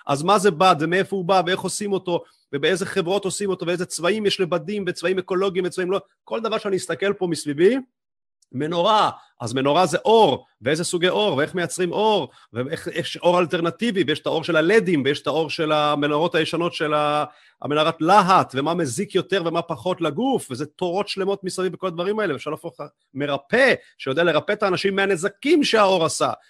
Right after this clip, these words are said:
אני אצא החוצה, אני אסתכל על הדשא, על העצים, על הכל, אין סוף דברים. עכשיו, גם אין בעיה ללמוד את הכל,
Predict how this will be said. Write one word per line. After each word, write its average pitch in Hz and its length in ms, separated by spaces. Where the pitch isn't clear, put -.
אני 151 120
אצא 208 180
החוצה, 208 320
אני 196 40
אסתכל 180 220
על 190 80
הדשא, 180 440
על 160 60
העצים, 180 460
על 170 60
הכל, 190 220
אין 240 340
סוף - 840
דברים. 120 540
עכשיו, 123 200
גם 147 160
אין 185 180
בעיה 180 220
ללמוד 190 320
את - 140
הכל, 120 300